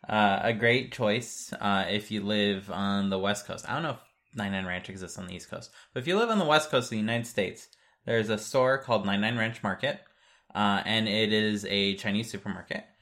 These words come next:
And they, like, basically have every, m-, most cuts of meat, like, not a ton of variety, but, like,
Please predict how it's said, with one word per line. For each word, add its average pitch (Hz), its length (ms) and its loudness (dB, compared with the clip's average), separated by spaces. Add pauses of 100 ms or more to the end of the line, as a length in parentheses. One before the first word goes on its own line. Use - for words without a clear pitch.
(280)
And 120 500 4
they, 117 260 8
like, 107 240 2
basically 107 460 0
have 90 260 0
every, 92 540 -2 (260)
m-, - 180 -8
most 208 300 6
cuts - 240 4
of 117 60 2
meat, 101 500 2
like, 131 240 0 (540)
not 165 260 4
a 117 60 2
ton 107 200 0
of 120 100 0
variety, 147 280 4
but, 113 320 4
like, 101 240 2